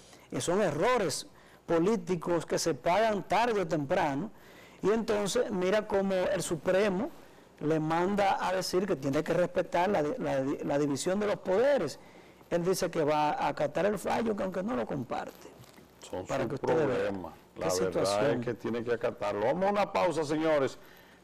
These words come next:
Speaker 2: Cuando retornemos, vamos a hablar aquí del ambiente político. Todo gira en torno a la Junta Central Electoral. Eh, ya hay pa-, más o menos los cierres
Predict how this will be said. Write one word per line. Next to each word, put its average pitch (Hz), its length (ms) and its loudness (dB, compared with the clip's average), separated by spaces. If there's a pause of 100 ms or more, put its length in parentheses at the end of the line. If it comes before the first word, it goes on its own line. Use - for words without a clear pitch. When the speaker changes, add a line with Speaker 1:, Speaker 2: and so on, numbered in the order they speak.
(100)
Speaker 2:
Cuando 208 420 2
retornemos, 147 920 0
vamos 107 340 -4
a 117 40 0
hablar 107 320 0
aquí 123 580 -4
del 101 800 -2
ambiente 95 460 -6
político. 123 840 -4 (500)
Todo 104 340 0
gira 107 300 -2
en 90 120 -6
torno 95 360 -2
a - 40 -6
la 87 80 -4
Junta 98 320 -6
Central 95 400 -6
Electoral. 117 720 -2 (440)
Eh, 95 380 -4
ya 104 720 2
hay 101 260 -2
pa-, 95 380 -2
más 95 320 -4
o 98 60 -4
menos 101 300 -4
los 92 180 -4
cierres 92 500 -4